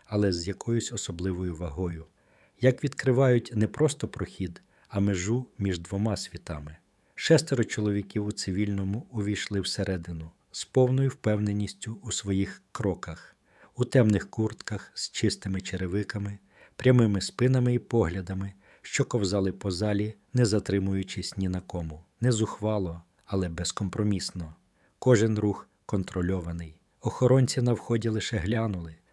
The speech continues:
і відступили на крок, як за командою. Ніхто не запитував нічого, ніхто не смів.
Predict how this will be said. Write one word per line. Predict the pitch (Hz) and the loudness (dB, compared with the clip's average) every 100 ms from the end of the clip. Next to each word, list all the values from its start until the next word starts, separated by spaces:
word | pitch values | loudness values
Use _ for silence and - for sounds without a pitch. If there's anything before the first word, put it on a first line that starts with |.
| _ - | _ 0
і | 107 | 2
відступили | 107 - 101 110 110 107 | 2 -2 -4 0 2 2
на | 107 | 0
крок, | - 101 87 - - | -2 -4 -4 -8 -10
як | 98 90 | -6 -4
за | 92 | -6
командою. | - 101 95 87 80 78 71 _ - | -6 -4 -4 -4 -8 -12 -16 _ 0
Ніхто | 120 - 117 | 0 4 6
не | 123 | 6
запитував | 117 135 127 113 117 117 | 4 4 4 4 2 0
нічого, | 113 - 117 82 82 - _ 127 | 0 0 -2 -2 -4 -14 _ 0
ніхто | 123 - 104 | 0 2 0
не | 104 | 0
смів. | 101 110 98 82 | -2 -2 -2 -4